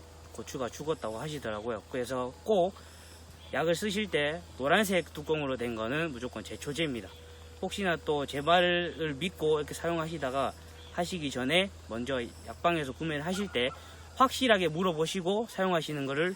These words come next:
추천드립니다. 어, 지금부터 그러면 고추 약치는 영상을 보여드릴 테니까 제 영상을 보시기 전에 좋아요와 구독, 알림 설정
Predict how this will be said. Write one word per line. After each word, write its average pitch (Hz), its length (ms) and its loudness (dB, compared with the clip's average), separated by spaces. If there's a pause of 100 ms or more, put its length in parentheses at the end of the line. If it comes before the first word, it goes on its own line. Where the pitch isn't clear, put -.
추천드립니다. 123 720 -2 (800)
어, 131 180 0
지금부터 208 560 6
그러면 170 580 4 (240)
고추 139 240 0
약치는 175 320 2
영상을 151 420 2
보여드릴 135 360 -2
테니까 151 460 0 (280)
제 143 100 0
영상을 165 360 2
보시기 165 440 0
전에 147 440 0
좋아요와 151 500 6 (280)
구독, 147 340 0
알림 135 180 -2
설정 175 400 0